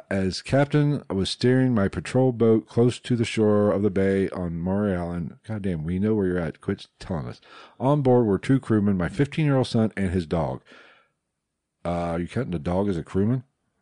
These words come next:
Whatever. As I looked up from the wheel of my boat, I noticed six very large donut-shaped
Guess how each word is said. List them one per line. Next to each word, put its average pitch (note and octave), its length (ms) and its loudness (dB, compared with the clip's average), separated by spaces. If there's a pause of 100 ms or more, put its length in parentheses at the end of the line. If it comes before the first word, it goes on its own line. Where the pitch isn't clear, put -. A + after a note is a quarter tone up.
(560)
Whatever. C#3+ 440 -12 (520)
As G#2+ 280 2
I G2+ 120 2
looked C#3 360 2 (100)
up A#2+ 200 2
from A#2 160 -2
the A2+ 80 2
wheel G#2 540 2 (420)
of F2 80 -8
my G2+ 140 0
boat, F2+ 440 -2
I F#2 100 -2
noticed F2 300 0
six - 380 -2 (100)
very A2 300 2
large G2+ 460 2
donut-shaped A#2 800 2